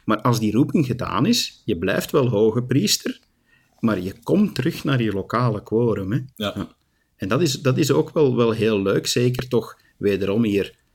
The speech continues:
Speaker 1: naar onze, naar onze kleinere units hier in Europa,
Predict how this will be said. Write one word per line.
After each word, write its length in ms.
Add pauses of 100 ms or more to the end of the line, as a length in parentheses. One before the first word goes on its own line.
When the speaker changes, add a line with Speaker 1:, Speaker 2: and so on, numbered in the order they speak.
(100)
Speaker 1:
naar 360
onze, 540
naar 200
onze 220
kleinere 480
units 380
hier 220
in 220
Europa, 600